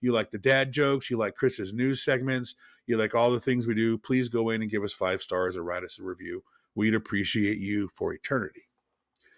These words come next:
And finally, if you're not a member of the Pokemon Professor Network Patreon, you can join for as little as one dollar U S a month, which is like a dollar thirty-seven Canadian and a dollar fifty something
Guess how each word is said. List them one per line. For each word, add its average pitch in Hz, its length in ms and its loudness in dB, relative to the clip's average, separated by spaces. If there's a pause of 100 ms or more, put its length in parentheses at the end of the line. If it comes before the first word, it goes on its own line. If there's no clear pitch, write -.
(100)
And 123 140 -10
finally, 135 520 4 (340)
if 135 160 -2
you're 160 100 6
not 208 180 8
a 196 60 4
member 151 420 -2
of 107 180 -2
the 101 60 -4
Pokemon 147 560 -4
Professor 143 440 -2
Network 123 420 -4
Patreon, 87 680 -8 (300)
you 147 100 -4
can 175 220 0
join 120 320 2
for 110 180 0
as 98 140 -2
little 107 260 2
as 90 100 -2
one 104 300 -2
dollar 143 240 2
U 131 220 2
S 113 180 -4
a - 20 -8
month, 104 380 -6 (480)
which 127 160 4
is 120 140 0
like 104 320 4
a 95 80 -2
dollar 127 640 6
thirty-seven 120 920 0
Canadian 113 840 -2
and 95 100 -4
a 87 60 -6
dollar 107 460 0
fifty - 380 -4
something 107 720 -6